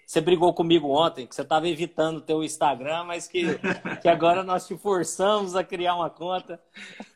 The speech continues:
Speaker 2: Pois é. Pois é,
Speaker 1: Mas faz
Speaker 2: é,
Speaker 1: parte, eu
Speaker 2: é.
Speaker 1: acho que é um canal interessante, é, a, eu
Speaker 2: Uhum.
Speaker 1: tava falando aqui agora, é, a Sociedade Brasileira de Endodontia, ela,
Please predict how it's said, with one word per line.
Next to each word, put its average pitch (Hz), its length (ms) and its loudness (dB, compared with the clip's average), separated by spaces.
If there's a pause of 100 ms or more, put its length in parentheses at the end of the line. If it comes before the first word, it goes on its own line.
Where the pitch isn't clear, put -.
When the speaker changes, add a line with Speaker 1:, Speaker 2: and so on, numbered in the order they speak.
(140)
Speaker 2:
Pois 165 360 2
é. 131 320 -4 (600)
Pois - 280 -6
é, 135 40 -6
Speaker 1:
Mas - 160 -2
faz 170 260 4
Speaker 2:
é, - 40 -12
Speaker 1:
parte, 143 300 4
eu 131 60 2
Speaker 2:
é. 180 40 2
Speaker 1:
acho 180 100 -2
que - 60 -4
é 190 40 0
um 180 60 -4
canal 170 320 0
interessante, 160 840 -8
é, 131 360 -6
a, 139 120 -8
eu 147 100 -8
Speaker 2:
Uhum. 151 60 -6
Speaker 1:
tava 156 200 4
falando 147 360 2
aqui 135 180 -10
agora, 131 400 -6 (580)
é, 123 100 -4
a 131 420 2
Sociedade 160 500 -6
Brasileira 156 460 -8
de 135 80 -14
Endodontia, 139 600 -6
ela, 170 260 4